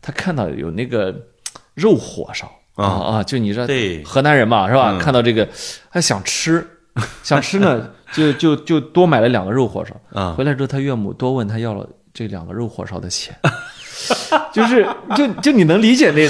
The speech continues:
Speaker 1: 那，那，那种感觉吗？就如果是，
Speaker 2: 没错儿。
Speaker 1: 如果是我的话，我就会想起来那个什么生活五，五十年夫妻一直A A制那种，
Speaker 2: 啊。
Speaker 1: 那种情况，你知道吗？
Speaker 2: 天哪。
Speaker 1: 就是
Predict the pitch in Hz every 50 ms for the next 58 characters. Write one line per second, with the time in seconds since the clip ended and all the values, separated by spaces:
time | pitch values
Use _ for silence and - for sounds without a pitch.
0 | 151 170 214 196 175 151 - 160 185 180 190 208 214 196 196 214 220 185 190 185
1 | 180 185 123 107 110 107 117 135 135 226 226 185 165 226 220 202 135 90 95 98
2 | - 196 - - 151 156 196 214 208 151 - - 226 202 143 101 80 117 123 139
3 | 123 113 117 160 180 196 - - 123 131 165 - 135 107 90 95 127 131 117 110
4 | 104 90 85 - - - _ _ _ _ _ _ _ _ - - - - - -
5 | - - - - - 127 117 117 120 123 - - 170 165 165 - 143 131 147 135
6 | - - - - - 117 - - - - - - - 139 127 113 113 110 - 151
7 | 139 123 107 110 113 - - 151 147 - - 156 156 151 135 113 - 120 127 -
8 | - 151 147 135 147 147 143 147 - 156 131 107 98 110 120 110 107 92 85 73
9 | - - - 113 107 101 95 147 139 123 101 - - 107 110 113 139 127 104 92
10 | 95 98 98 95 87 80 - - - - - 101 92 92 226 240 254 240